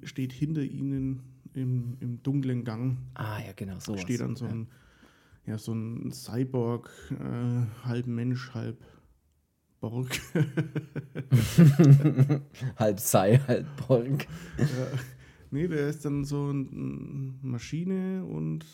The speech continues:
Speaker 1: äh, Mensch. Also eine <laughs> menschliche Maschine.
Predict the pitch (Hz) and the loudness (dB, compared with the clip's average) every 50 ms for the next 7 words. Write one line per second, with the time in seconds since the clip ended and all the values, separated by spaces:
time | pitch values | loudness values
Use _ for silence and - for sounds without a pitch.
0 | - - 139 143 143 143 143 143 143 - - - - _ _ _ _ _ _ _ | -14 -10 -8 -6 -6 -4 -4 -6 -8 -8 -12 -18 -20 _ _ _ _ _ _ _
1 | _ _ _ _ _ _ _ 123 139 151 156 143 - - - - - _ _ _ | _ _ _ _ _ _ _ -4 -2 0 -2 -2 -4 -10 -16 -20 -20 _ _ _
2 | - 135 123 123 120 127 123 120 123 131 123 120 135 135 135 143 160 156 160 151 | -8 -6 -6 -4 -4 -4 -4 -2 0 0 2 4 4 4 6 4 4 4 2 2
3 | 135 - 175 151 147 147 143 - 175 185 160 143 | 2 2 2 2 2 -2 -2 -2 0 2 4 4